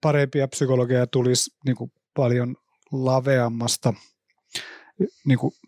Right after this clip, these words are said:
otoksesta, että toi on mun mielestä niinku harmillista. Ja, mut jotenkinhan ne pitää valita. Ehkä psykologia niinku tieteenä epäonnistuu siinä, että se ei pysty valitsemaan niitä itselleen kaikkein parhaita tyyppejä sinne opiskelemaan. Mutta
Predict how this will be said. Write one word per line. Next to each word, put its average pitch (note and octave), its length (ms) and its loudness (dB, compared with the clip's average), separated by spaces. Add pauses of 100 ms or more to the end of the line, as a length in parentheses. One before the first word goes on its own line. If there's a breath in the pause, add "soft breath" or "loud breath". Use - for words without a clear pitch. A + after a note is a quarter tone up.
otoksesta, B2+ 840 0
että - 140 -6
toi B2 180 2
on A#2+ 80 -2
mun A#2+ 120 0
mielestä B2+ 260 -2
niinku A#2+ 280 -4 (220)
harmillista. D3 800 2
Ja, C3+ 200 2 (200)
mut D#3 180 -6
jotenkinhan E3 420 2
ne D3 60 0
pitää C#3+ 440 0 (480 loud breath)
valita. F3 460 2 (160)
Ehkä D3 240 2
psykologia D3 500 0
niinku C#3+ 160 0 (100)
tieteenä D3 500 2
epäonnistuu C3 920 0
siinä, C3 500 0
että - 180 -6
se C3 80 4
ei B2 80 4
pysty B2+ 340 -2
valitsemaan B2+ 760 2
niitä A#2 220 0
itselleen A#2+ 520 2
kaikkein A#2 400 0
parhaita A#2+ 480 0
tyyppejä A#2 460 -4
sinne A#2+ 140 -4
opiskelemaan. A#2+ 680 -2
Mutta - 180 -2